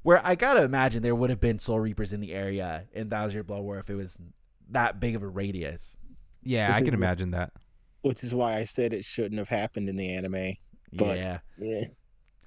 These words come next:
Speaker 1: 'Cause
Speaker 3: It, it
Speaker 1: also,
Speaker 3: was a
Speaker 1: I mean,
Speaker 3: cool
Speaker 1: like, in
Speaker 3: moment.
Speaker 1: the novel now, where, like, Shinji's thinking about it, it's like, "Man, if they appeared outside of the walls, I would have fucked 'em
Speaker 2: I
Speaker 1: real
Speaker 2: would have
Speaker 1: good."
Speaker 2: killed everybody.
Speaker 1: But now he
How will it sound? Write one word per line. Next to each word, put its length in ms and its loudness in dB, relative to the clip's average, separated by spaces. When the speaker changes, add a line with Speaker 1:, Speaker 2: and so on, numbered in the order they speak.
Speaker 1:
'Cause 100 2
Speaker 3:
It, 40 0
it 20 4
Speaker 1:
also, 140 4
Speaker 3:
was 0 -
a 60 2
Speaker 1:
I 40 2
mean, 120 -6
Speaker 3:
cool 60 -2
Speaker 1:
like, 120 0
in 60 0
Speaker 3:
moment. 160 -2
Speaker 1:
the 60 -2
novel 300 2
now, 400 2
where, 120 4
like, 140 0
Shinji's 380 -4
thinking 240 0
about 140 0
it, 20 0
it's 80 -2
like, 100 -4
"Man, 340 -6
if 120 -8
they 140 -2
appeared 260 -4
outside 260 -2
of 60 -8
the 60 -4
walls, 320 0
I 60 0
would 120 -4
have 80 -10
fucked 320 -6
'em 80 -6
Speaker 2:
I 60 2
Speaker 1:
real 100 4
Speaker 2:
would 140 6
have 80 2
Speaker 1:
good." 80 -2
Speaker 2:
killed 240 8
everybody. 580 8
Speaker 1:
But 60 6
now 40 6
he 80 4